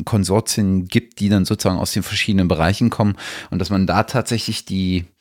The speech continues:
den Schritt gegangen ist, auch mit dem Risiko, dass das vielleicht nach außen schwer zu vermitteln ist, ähm, warum, wieso und warum das jetzt so wichtig ist, dass das Community getrieben ist.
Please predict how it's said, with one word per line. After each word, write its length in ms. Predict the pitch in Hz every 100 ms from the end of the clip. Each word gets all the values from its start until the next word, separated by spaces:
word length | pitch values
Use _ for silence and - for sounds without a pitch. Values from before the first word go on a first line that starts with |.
| - - - - - - - -
den 100 | 107
Schritt 280 | - 139 -
gegangen 380 | 110 98 107 127
ist, 160 | 117
auch 200 | - 107
mit 180 | 123 120
dem 200 | 120 98
Risiko, 840 | 90 104 135 147 - - 123 123
dass 240 | - 113 -
das 240 | 117 -
vielleicht 400 | - 101 107 -
nach 160 | 101 -
außen 1200 | 101 139 139 110 104 104 - - - - 52 - -
schwer 380 | - - 117 143
zu 140 | 120
vermitteln 480 | 120 117 147 107 69
ist, 420 | 71 110 - -
ähm, 640 | 90 92 92 90 92 - 92
warum, 420 | 95 92 95 117
wieso 400 | 101 101 110 123
und 300 | 123 92 98 - -
warum 360 | 80 76 95 104
das 160 | 104
jetzt 120 | -
so 160 | 113 101
wichtig 260 | 110 107 110
ist, 240 | - 92 -
dass 160 | 104 -
das 180 | 107 -
Community 560 | 107 113 135 131 98
getrieben 440 | 95 - 101 92 85
ist. 240 | 110